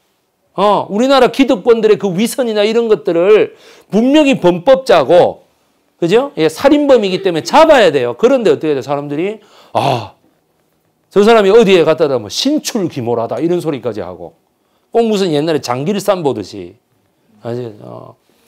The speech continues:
레오나르도 디카프리오는 이때의 명연기로 이천십삼 년에 월스트리트의 늑대라고 하는 The Wolf of the Wall Street라는 거에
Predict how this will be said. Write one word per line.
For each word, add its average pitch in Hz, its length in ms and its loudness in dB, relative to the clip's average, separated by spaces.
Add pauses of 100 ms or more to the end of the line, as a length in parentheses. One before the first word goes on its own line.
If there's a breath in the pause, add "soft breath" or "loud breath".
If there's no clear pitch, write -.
(440 soft breath)
레오나르도 254 580 6
디카프리오는 226 640 2
이때의 247 500 4
명연기로 131 560 -4
이천십삼 123 680 -12
년에 165 360 -10 (540 soft breath)
월스트리트의 180 880 0
늑대라고 151 580 0
하는 110 160 -12
The 156 200 -2
Wolf 247 320 -2
of 127 300 -2
the - 140 -12
Wall 127 160 -2
Street라는 147 840 -6
거에 113 420 -4